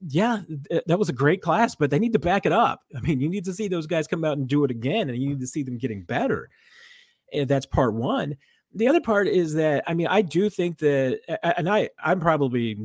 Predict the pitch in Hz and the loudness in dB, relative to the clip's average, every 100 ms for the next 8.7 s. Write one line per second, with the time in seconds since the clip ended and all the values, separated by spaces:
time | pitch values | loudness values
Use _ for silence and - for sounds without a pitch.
0 | 113 139 131 147 113 117 104 101 98 113 | -4 0 0 0 -2 -2 -4 -6 -8 -10
1 | 101 92 92 104 85 92 - 101 85 92 | -10 -10 -10 -10 -10 -12 -8 -8 -8 -10
2 | 95 92 - - 87 87 104 104 107 104 | -10 -10 -18 -20 -20 -14 -12 -12 -14 -20
3 | - 107 104 101 98 - 110 107 - - | -12 -10 -10 -12 -16 -4 -4 -4 -8 -8
4 | 104 104 98 110 110 110 - 113 110 113 | -8 -8 -6 -6 -4 -6 -6 -8 -6 -4
5 | 107 - 104 104 98 _ 107 98 98 - | -6 -6 -8 -8 -10 _ -14 -12 -12 -10
6 | 131 117 107 - 135 120 123 101 117 104 | -8 -8 -6 0 0 2 -2 -4 -8 -4
7 | 110 113 120 113 - - _ 110 - 127 | -4 -4 -6 -6 -8 -16 _ -12 -10 -6
8 | 147 127 117 107 120 123 - | -2 0 0 2 0 0 -8